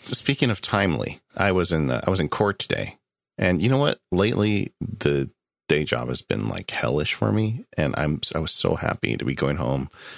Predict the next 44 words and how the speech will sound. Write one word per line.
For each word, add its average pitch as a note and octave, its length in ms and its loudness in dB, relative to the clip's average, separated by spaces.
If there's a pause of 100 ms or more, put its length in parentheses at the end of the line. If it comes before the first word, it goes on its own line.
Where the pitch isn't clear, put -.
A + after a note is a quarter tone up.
(100)
talking F#2+ 300 0
with E2 120 -2
Katie D#2 200 0
Floyd, C2+ 360 -2
doing D#2+ 180 0
some C#2 160 -2
geeky - 260 -2
stuff. - 300 -2
Man, F2+ 100 0 (300)
I, F#2 100 2
you G2 100 -2 (440)
know, - 40 2
people C#3+ 280 2
write F#2+ 240 4
in G2 100 2
to D2 80 0
thank E2+ 300 0
us F2+ 100 2
for - 120 -6
doing F2 160 2
the D#2 40 0
show. D#2 460 0
I D2+ 60 -2
thank - 360 0
you A#2 60 2
for B1+ 160 0
listening, D2 400 -2
because - 280 -4
I, - 160 -4
if E2+ 160 0
I F2+ 100 2
didn't E2+ 180 0
have D2 100 0
the D2 80 0
show, B1+ 380 -2
I D2+ 80 2
would C2+ 200 -2
go A1+ 140 -2
crazy. - 800 -4
But - 180 0 (420)
so - 140 2
I'm C3+ 100 4
at C3+ 140 -2
court. - 300 0